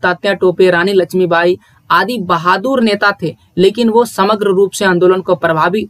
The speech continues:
प्रभावी नेतृत्व प्रदान नहीं कर पाए। वे शहीद हो गए और इन्हीं लिए, इन्हीं के लिए वो वीर गति तो च-,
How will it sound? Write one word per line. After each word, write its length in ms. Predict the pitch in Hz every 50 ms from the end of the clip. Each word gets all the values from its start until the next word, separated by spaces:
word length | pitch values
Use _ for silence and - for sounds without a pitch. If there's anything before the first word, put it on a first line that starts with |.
| _ _ -
प्रभावी 360 | 170 170 165 165 185 196 226
नेतृत्व 440 | 202 185 175 - 185 190 185 - 170
प्रदान 360 | - 175 165 160 180 180 170
नहीं 160 | 160 165 185
कर 160 | 185 190 -
पाए। 220 | - - 175 180 - - _ _ _ _ _ _ -
वे 160 | 160 196 208
शहीद 360 | 208 - 175 175 190 233 240 214
हो 140 | 202 202
गए 180 | 185 190 196 - - - - _ _ - -
और 200 | - 165 - - -
इन्हीं 260 | 190 190 196 220 220 196
लिए, 280 | 196 196 202 208 208 - _ - -
इन्हीं 260 | 175 180 190 220 214
के 80 | 214 180
लिए 160 | 180 185 190
वो 220 | 180 180 190 185
वीर 220 | 170 175 208 220 208
गति 260 | 214 208 - 226 214
तो 160 | - 220 214
च-, 140 | 208 -